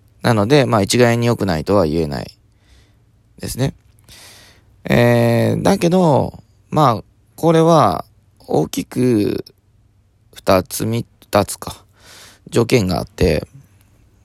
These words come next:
まあ、アシュタンガヨガでもいいですし、まあ、その昔のアイアンガヨガでもそうです。あの、きつかったですね。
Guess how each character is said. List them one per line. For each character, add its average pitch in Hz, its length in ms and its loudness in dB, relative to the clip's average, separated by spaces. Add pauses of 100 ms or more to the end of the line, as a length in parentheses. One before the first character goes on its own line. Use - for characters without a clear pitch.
(400)
ま 123 100 2
あ、 - 20 2
ア 151 40 2
シ - 60 0
ュ - 20 -2
タ 165 140 4
ン 160 60 -2
ガ 156 80 2
ヨ 156 100 2
ガ 110 140 2
で 90 80 -4
も 78 100 -8
い 85 80 -6
い - 20 -6
で 82 100 -8
す - 160 -12
し、 80 380 -8 (1300)
ま 120 320 0
あ、 65 60 -6
そ - 120 -8
の 82 200 -4
昔 95 280 -6
の 95 100 -2
ア 101 80 2
イ 104 80 2
ア 104 60 0
ン 107 60 -4
ガ 101 100 2
ヨ 104 80 2
ガ 82 120 -2
で 69 60 -6
も - 120 -12
そ - 160 -4
う - 40 -4
で 82 80 -6
す。 - 200 -14
あ 76 100 -10
の、 64 440 -8
き - 80 -18
つ - 80 -16
か 101 80 2
っ 90 80 -2
た - 100 -10
で - 80 -10
す - 140 -8
ね。 165 160 -6